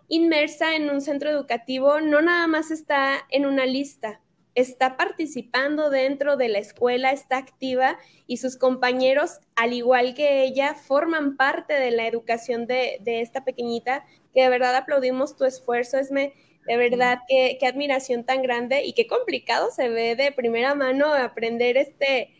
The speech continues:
este, pues no es lenguaje, ¿verdad? Pero esta forma de comunicarnos, este, y de verdad te admiramos mucho, gracias por tu trabajo, eres una maestra muy entregada, de verdad, qué padre que, y qué suertuda es esa niña, de verdad.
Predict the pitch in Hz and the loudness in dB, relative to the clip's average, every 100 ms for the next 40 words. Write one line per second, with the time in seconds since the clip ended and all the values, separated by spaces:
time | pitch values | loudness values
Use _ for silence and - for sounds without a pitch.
0 | _ _ _ _ - 233 - 277 294 269 | _ _ _ _ -4 -4 -2 2 4 4
1 | 233 208 - _ 247 233 233 240 285 240 | 4 0 -6 _ -4 -2 0 0 0 0
2 | 226 - 294 233 233 247 277 277 - 277 | 0 0 -2 0 0 2 2 2 0 0
3 | 277 294 269 226 226 220 226 240 277 523 | 0 0 0 0 -2 -2 -2 -2 -2 -4
4 | - _ _ _ _ 196 - 240 240 - | -6 _ _ _ _ -10 0 0 0 -2
5 | 233 220 - 254 254 254 247 254 269 - | 0 0 0 4 6 6 4 2 0 -2
6 | _ 269 247 240 233 247 285 285 262 262 | _ -2 0 0 0 0 -4 -2 0 -2
7 | 269 294 285 277 233 240 254 311 294 - | 0 0 0 0 -2 -4 -2 -4 -2 0
8 | 240 226 - _ 269 262 240 233 240 247 | 0 -2 -8 _ -2 2 2 2 0 -2
9 | 294 262 277 285 262 269 254 240 247 - | -2 0 0 -2 -2 -2 -2 -2 -4 -2
10 | 262 262 262 320 339 220 208 214 247 339 | -2 0 0 -2 -2 -2 -2 0 -2 -4
11 | _ _ 226 220 220 220 220 226 - _ | _ _ -10 -6 -4 -2 -2 -4 -8 _
12 | _ _ _ 254 254 262 262 269 269 247 | _ _ _ -2 2 2 4 2 0 0
13 | 226 - 240 262 339 349 - 269 254 254 | 0 -2 2 2 2 -4 0 2 2 0
14 | 254 269 254 220 196 190 - 233 226 220 | -2 -2 -2 -4 -6 -8 -6 -2 -2 2
15 | 269 | 2